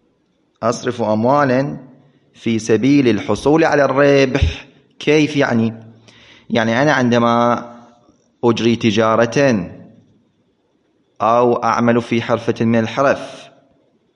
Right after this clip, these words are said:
سأصرف، سأصرف على ماذا؟ على تجارتي. أصرف مثلًا إجارة المكان،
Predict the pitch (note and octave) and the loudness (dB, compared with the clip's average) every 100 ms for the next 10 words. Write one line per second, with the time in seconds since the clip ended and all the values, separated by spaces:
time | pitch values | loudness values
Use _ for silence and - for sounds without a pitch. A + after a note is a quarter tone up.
0 | _ _ _ _ _ _ _ - - A2 | _ _ _ _ _ _ _ -16 -6 -2
1 | C3 D#3 E3 C3+ - - - _ _ _ | -2 0 -2 -2 -6 -20 -20 _ _ _
2 | _ _ _ _ - - G#2 - C#3 - | _ _ _ _ -20 -4 -2 0 -2 -2
3 | A2+ G2+ G2 C3 C#3 B2+ C3 B2+ B2+ - | -2 -2 0 0 0 0 0 0 -2 -2
4 | B2+ C3+ C#3 C3 E3 D#3 - G2+ G2 - | 0 0 0 0 0 0 -2 -8 -10 -20
5 | _ _ _ _ _ _ - C3 - C3+ | _ _ _ _ _ _ -4 -4 -2 -4
6 | B2+ C3+ C3+ B2+ C3 C#3 C3 C3 C3 - | 0 0 2 2 0 0 0 0 -2 -8
7 | - - _ _ G#2+ G2+ A#2 B2+ C3 C3+ | -20 -20 _ _ -2 0 2 2 0 0
8 | B2 A#2+ D3 B2+ F2 - | -2 -2 -2 -2 -2 -6